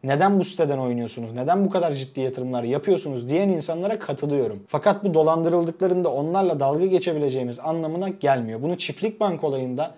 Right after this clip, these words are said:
Tosun'un dolandırdığı insanlara da yapmışlardı. Ben bu durum karşısında çok üzülüyorum ve kesinlikle saygı duymuyorum. Bence tavrımız bu olmamalı. Yarın öbür gün başımıza gelir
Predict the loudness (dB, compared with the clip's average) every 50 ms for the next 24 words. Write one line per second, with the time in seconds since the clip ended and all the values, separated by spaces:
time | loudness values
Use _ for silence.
0 | -20 _ _ -10 -8 -6 -2 0 2 2 4 4 4 4 4 4 2 2 0 2
1 | 2 2 2 2 -2 -2 -2 -2 0 0 -2 -2 -2 -2 -2 -4 -6 -8 -12 -12
2 | -8 -6 -6 -6 -4 -4 -4 -6 -6 -14 -20 _ -2 2 4 4 4 4 2 2
3 | 0 0 0 0 0 -2 -2 -4 -6 -2 -2 -2 0 0 0 0 2 2 2 2
4 | 0 -2 -4 -4 -4 -6 -6 -6 -4 -2 -2 -4 -2 -4 -4 -2 -2 -2 -2 -2
5 | -4 -4 -2 -2 -2 -2 -2 -2 -4 -4 -8 -12 -20 _ _ _ -2 0 0 2
6 | 2 2 4 6 6 6 6 4 2 2 2 2 2 4 4 4 4 2 0 0
7 | 0 -2 -2 0 6 8 8 8 8 4 4 2 2 2 2 4 4 4 4 4
8 | 2 4 4 4 6 6 6 6 4 4 0 -4